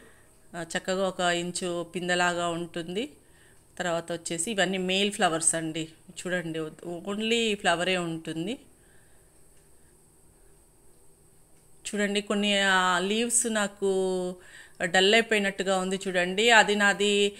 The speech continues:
క్రాప్ అయిపోనీకి వస్తుందండి ఆ ప్లాంట్, అందుకని మళ్ళీ ఆ క్రాప్ అయిపోయే లోపు నాకు ఇవి స్టార్ట్ అవుతున్నాయి చూడండి. ఒక ప్లాంట్కి ఫ్లవరింగ్,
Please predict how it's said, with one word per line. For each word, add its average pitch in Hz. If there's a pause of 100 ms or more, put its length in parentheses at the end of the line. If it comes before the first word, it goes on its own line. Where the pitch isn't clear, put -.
(240)
క్రాప్ 214
అయిపోనీకి 220
వస్తుందండి 190
ఆ 190
ప్లాంట్, 190 (680)
అందుకని 233
మళ్ళీ 202
ఆ 196
క్రాప్ 190
అయిపోయే 220
లోపు 220
నాకు 240
ఇవి 214
స్టార్ట్ 185
అవుతున్నాయి 170 (100)
చూడండి. 165
ఒక 160
ప్లాంట్కి 170 (580)
ఫ్లవరింగ్, 170